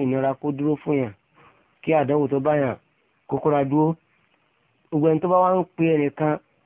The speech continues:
nínú ànábì Ọlọ́run Ọba ni, àbí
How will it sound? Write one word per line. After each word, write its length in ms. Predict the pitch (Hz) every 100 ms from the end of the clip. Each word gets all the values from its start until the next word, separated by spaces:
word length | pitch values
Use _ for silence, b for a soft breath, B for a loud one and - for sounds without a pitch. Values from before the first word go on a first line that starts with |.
| _ _ _ _
nínú 200 | 151 170
ànábì 340 | 170 143 160 160
Ọlọ́run 280 | 156 165 156
Ọba 200 | 147 147
ni, 140 | 151 156 - _ _ _ _ _ -
àbí 320 | 139 120